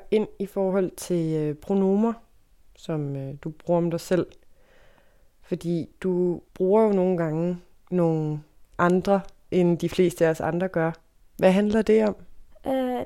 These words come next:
Speaker 2: det handler om, at for eksempel jeg, Louise, jeg er en pige. Men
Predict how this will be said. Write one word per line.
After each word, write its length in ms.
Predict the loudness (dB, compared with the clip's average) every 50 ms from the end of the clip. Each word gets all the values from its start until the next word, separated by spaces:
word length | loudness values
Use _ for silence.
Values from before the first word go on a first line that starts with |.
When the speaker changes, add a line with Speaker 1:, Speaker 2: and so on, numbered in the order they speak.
| -8 -8
Speaker 2:
det 80 | -10
handler 300 | -6 -4 -4 -2 -2 -2
om, 220 | -2 -2 -4 -6 -6
at 200 | -6 -6 -8 -10 -12 -12
for 120 | -6 -6
eksempel 320 | -6 -2 -2 -4 -4 -6 -12 -16 -4
jeg, 280 | -2 0 2 2 0 -2 -4
Louise, 540 | -2 0 0 0 0 0 -2 -4 -4 -8 -8 -10 -18 -20 -20 -20 -12 -2
jeg 280 | 0 0 2 2 0 -2
er 40 | -4
en 120 | -6 -8
pige. 380 | -8 -8 -6 -4 -2 -2 -4 -6 -8 -16 -20 _ -20 -20 -20 -20 -20 -20 -20 -20 -14 -4
Men 440 | 0 0 0 0 0 -2 -4 -6 -8